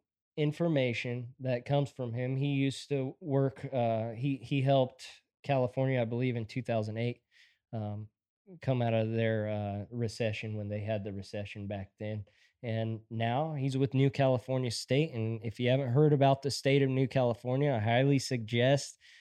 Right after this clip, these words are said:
that you guys look it up. Go to W W W dot new california state dot com. It is real. It is happening.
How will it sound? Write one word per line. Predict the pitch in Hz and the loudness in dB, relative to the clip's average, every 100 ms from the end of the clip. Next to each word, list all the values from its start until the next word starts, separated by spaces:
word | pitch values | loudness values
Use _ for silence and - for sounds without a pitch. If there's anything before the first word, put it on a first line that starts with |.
| _ - | _ 2
that | 120 117 123 | 2 2 0
you | 127 143 | 4 6
guys | 151 143 143 | 6 6 4
look | 120 123 135 - | 2 2 2 2
it | 131 | 4
up. | 143 127 - | 4 4 2
Go | 120 | 0
to | 120 | 0
W | 113 123 127 | 0 0 2
W | 131 131 135 | 2 2 2
W | 135 135 143 120 113 | 4 4 4 2 2
dot | 117 104 | 2 2
new | 117 135 | 0 -2
california | - 135 123 - 131 127 | 2 2 2 0 -2 -2
state | 110 - 131 135 | -2 0 0 2
dot | 127 123 | 2 2
com. | - 139 131 98 - - _ 139 | 0 2 2 0 -6 -20 _ -2
It | 135 - | -2 0
is | 143 147 143 | 4 6 6
real. | 127 147 139 110 - | 6 6 6 4 0
It | 117 - | -4 2
is | 143 143 123 | 4 4 4
happening. | 143 143 135 120 104 | 4 4 2 -2 -2